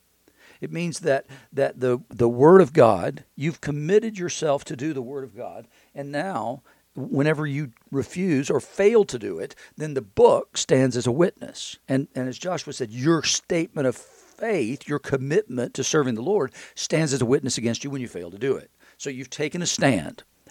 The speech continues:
That's a good thing. Now stand. <clears throat> "For I know how rebellious and stubborn you are." He, he, Moses was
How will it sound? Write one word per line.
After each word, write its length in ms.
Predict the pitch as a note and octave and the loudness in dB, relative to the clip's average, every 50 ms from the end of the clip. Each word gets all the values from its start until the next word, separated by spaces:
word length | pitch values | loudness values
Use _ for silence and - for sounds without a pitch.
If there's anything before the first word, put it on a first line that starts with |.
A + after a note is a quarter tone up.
| _ _ _ | _ _ _
That's 300 | G2 B2 C#3 C#3 - C#3 | 2 4 4 4 4 2
a 40 | B2+ | 0
good 300 | B2+ B2 D3 C3+ A#2 - | 0 4 4 4 4 2
thing. 460 | - C#3 D3 C3+ G2 D2 A1+ - - _ _ _ _ _ _ - - _ _ _ _ - | 0 2 2 2 2 -2 -8 -14 -20 _ _ _ _ _ _ -20 -20 _ _ _ _ -6
Now 180 | A2+ B2+ A#2 | -4 -2 -2
stand. 600 | A2 - - - C3+ G#2+ D2+ C2 - - - _ _ _ _ _ _ _ _ _ _ _ _ _ _ _ _ _ _ | -2 -4 -4 -6 -6 -6 -8 -10 -16 -20 -20 _ _ _ _ _ _ _ _ _ _ _ _ _ _ _ _ _ _
<clears throat> 360 | - D3+ E3 D#3+ D3 - - _ | -6 -4 -4 -4 -4 -8 -14 _
"For 180 | - C#3 C3 | -2 0 0
I 60 | C3 | 0
know 320 | C3+ F3 A3+ A#3+ D#3+ B2+ A#2 | 0 -2 -4 -2 -2 -2 -2
how 140 | B2 C3 B2+ | -2 -4 -4
rebellious 720 | A#2 A#2 G2+ G2+ C3+ D#3 F#3+ G#3+ E3+ A#2 A#2+ A#2 - A#2+ | -4 -6 -6 -4 -4 -2 -2 -2 -2 -2 -4 -4 -6 -6
and 100 | A#2+ - | -6 -6
stubborn 480 | - - - E3 D3+ C#3 C3 C3 C3 | -6 -4 0 0 2 2 2 2 2
you 180 | B2+ C3 C3 C3 | 0 2 4 6
are." 220 | B2+ B2 G2 F#2+ | 8 8 8 6
He, 160 | A2 C3 - | 2 0 -2
he, 180 | - - E3 F3 D3 | -2 -4 -6 -6 -8
Moses 460 | E3+ E3 E3 E3+ D#3 D3+ E3 - - | -6 -2 -2 -2 0 -2 -4 -6 -6
was 160 | F3+ D#3+ C#3+ | -8 -10 -10